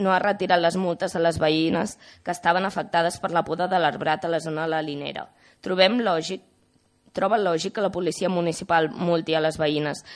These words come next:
de la zona a primera hora del matí, tres dies abans de l'inici dels treballs de poda? Troba lògic que la descoordinació que es va produir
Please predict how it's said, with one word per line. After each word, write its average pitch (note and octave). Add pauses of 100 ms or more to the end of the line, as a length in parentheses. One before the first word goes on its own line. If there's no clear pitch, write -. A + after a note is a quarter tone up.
(120)
de -
la F3
zona F3 (640)
a F#3
primera F3+
hora F#3
del E3+
matí, F3
tres F3+
dies F#3
abans E3+
de E3
l'inici D#3+
dels D#3+
treballs D#3+
de D3
poda? D3 (320)
Troba F#3+
lògic F3+
que G3
la F3
descoordinació E3+
que -
es E3
va E3+
produir E3